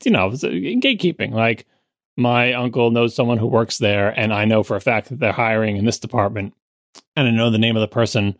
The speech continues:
who's collecting applications, and give me your resume, and I'll put in a word for you, and that's how you get a job. Like, that, that's, that, as far as I was able to determine, that was the system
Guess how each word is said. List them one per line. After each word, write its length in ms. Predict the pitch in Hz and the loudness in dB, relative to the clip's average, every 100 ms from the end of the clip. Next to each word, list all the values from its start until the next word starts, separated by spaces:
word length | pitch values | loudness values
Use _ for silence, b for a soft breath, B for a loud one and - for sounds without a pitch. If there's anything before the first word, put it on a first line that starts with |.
| _ _ _ | _ _ _
who's 140 | 135 | -2
collecting 320 | 127 113 113 | 0 0 2
applications, 720 | 101 98 110 110 - 101 95 | 0 0 -2 -2 0 0 0
and 160 | 95 95 | 0 0
give 140 | 104 101 | 0 0
me 100 | 98 | 0
your 120 | 95 | 2
resume, 580 | 98 90 90 87 85 - _ _ _ | 0 0 -2 -2 -4 -10 _ _ _
and 160 | 107 95 | -2 0
I'll 140 | 92 | 0
put 160 | 110 98 | 0 -2
in 100 | 90 | 0
a 40 | |
word 260 | 104 123 92 | 0 0 0
for 100 | 98 | -2
you, 140 | 87 | 0
and 100 | 90 | 0
that's 180 | 104 - | 0 0
how 80 | 101 | -2
you 140 | 90 | 0
get 140 | 92 | -2
a 60 | 82 | -4
job. 400 | 80 135 71 80 _ _ _ _ _ _ - | -2 -2 -2 -8 _ _ _ _ _ _ -8
Like, 220 | 85 - _ _ - | -8 -8 _ _ -4
that, 160 | 120 - | -4 -2
that's, 440 | 120 131 131 - - - | -2 0 0 -6 -8 -2
that, 180 | 135 - | -2 -2
as 120 | 135 | -4
far 220 | - 160 | 0 0
as 100 | 151 | 2
I 120 | 135 135 | 2 2
was 80 | 123 | 2
able 160 | 120 117 | 0 0
to 60 | |
determine, 340 | 98 147 107 101 | 0 0 0 0
that 220 | 113 117 | -2 0
was 180 | 110 98 | -2 -4
the 80 | |
system 600 | - - - - 87 - | -4 0 0 -2 -6 -10